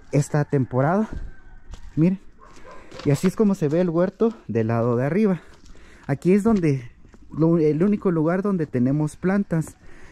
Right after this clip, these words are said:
Y acá tenemos las otras que habíamos dejado ahí desde la otra vez en macetas, en bolsas. Pero ya más adelante tenemos que ver dónde las vamos a estar poniendo en el huerto. Aquí nosotros hicimos muchos cambios.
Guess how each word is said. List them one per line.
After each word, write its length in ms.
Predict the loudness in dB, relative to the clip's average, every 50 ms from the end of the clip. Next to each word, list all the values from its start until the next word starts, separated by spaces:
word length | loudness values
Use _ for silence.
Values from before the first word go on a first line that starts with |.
| -8 -4
Y 60 | -4
acá 180 | -2 0 0
tenemos 420 | 0 0 0 0 2 2 2 2 0
las 240 | 0 -2 -2 -2 -2
otras 260 | -2 -2 -2 -4 -4
que 80 | -4
habíamos 420 | -2 0 0 2 2 2 0 0 0
dejado 380 | -2 -2 -2 -2 -4 -2 -2
ahí 220 | -2 -2 0 -2 -2
desde 240 | -4 -4 -4 -2 -2
la 100 | -2 -2
otra 240 | -2 -2 -2 -2
vez 220 | 0 0 -2 -2 -4
en 80 | -4
macetas, 580 | -4 -4 -4 -4 -2 -2 -2 -2 -2 -4 -4 -4 -10 -20 -20 -20 -20 -12 -8
en 120 | -4 -2 0
bolsas. 520 | 2 2 0 0 0 -2 -2 -4 -6 -12 -20 -20 -20 -20 -20 -20 -20 -20 -20 -20 -10 -4
Pero 180 | -2 0 2 2
ya 160 | 2 2 2
más 180 | 2 0 0 0
adelante 560 | 0 0 0 0 0 0 -2 -2 -2 -2 -2 -2
tenemos 360 | -2 0 2 2 2 0 0
que 120 | 0 0 0
ver 200 | 0 0 0 0
dónde 300 | 0 0 0 0 0 0
las 140 | 0 0 0
vamos 280 | 0 0 0 -2 -4
a 40 | -6
estar 220 | -4 -4 -2 -2
poniendo 460 | -2 0 0 2 2 2 2 0 -2 -4 -4 -4
en 140 | -2 0 0
el 120 | 0 0
huerto. 460 | 0 2 2 0 0 -4 -8 -14 -12 -12 -14 -18 -18 -20 -20 -20 -20 -20 -12 -6
Aquí 340 | -4 -4 -4 -2 -2 0 2
nosotros 520 | 2 2 2 0 -2 -2 -2 -2 -4 -2
hicimos 400 | -4 -6 -2 0 0 0 2 0
muchos 360 | 0 0 0 -2 -4 -6 -6 -4
cambios. 560 | -2 -2 0 0 2 0 0 0 -4 -8